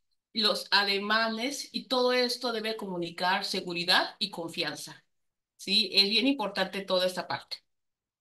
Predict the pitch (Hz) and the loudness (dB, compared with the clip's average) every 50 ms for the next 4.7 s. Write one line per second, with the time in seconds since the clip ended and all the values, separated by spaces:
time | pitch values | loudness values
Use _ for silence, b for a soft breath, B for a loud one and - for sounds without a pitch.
0 | _ _ _ _ _ _ _ - - 170 156 151 123 110 - - _ _ _ _ | _ _ _ _ _ _ _ 0 2 2 4 4 2 -2 -4 -10 _ _ _ _
1 | _ - 247 254 269 285 285 285 269 247 240 240 262 247 220 226 214 208 214 208 | _ 6 8 8 8 8 6 6 4 4 2 2 -2 -2 -2 -2 -2 -2 -4 -4
2 | - 226 208 - 196 185 170 - - - - 170 165 160 139 131 - - _ _ | -6 -6 -8 -8 -10 -8 -6 -6 -6 -6 -6 -6 -6 -6 -6 -10 -12 -14 _ _
3 | _ _ _ _ _ _ _ _ _ _ _ _ _ _ _ _ _ _ _ _ | _ _ _ _ _ _ _ _ _ _ _ _ _ _ _ _ _ _ _ _
4 | _ _ _ _ _ _ _ _ _ _ _ _ 190 | _ _ _ _ _ _ _ _ _ _ _ _ 0